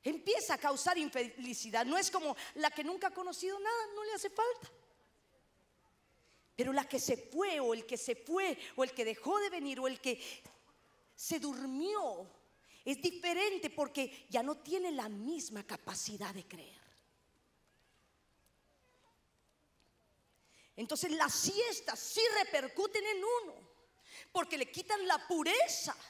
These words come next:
Las siestas espirituales le quitan la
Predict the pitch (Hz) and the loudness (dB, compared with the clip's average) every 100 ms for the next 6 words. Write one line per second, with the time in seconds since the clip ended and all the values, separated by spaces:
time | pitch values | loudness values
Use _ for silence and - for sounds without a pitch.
0 | - - _ _ _ _ _ _ _ _ | -20 -20 _ _ _ _ _ _ _ _
1 | _ _ _ _ _ - 311 320 - 415 | _ _ _ _ _ -2 2 2 4 2
2 | 440 427 381 - 349 339 349 381 349 302 | 4 2 2 0 0 4 4 4 4 0
3 | - 453 - 381 302 302 | 2 0 4 2 4 4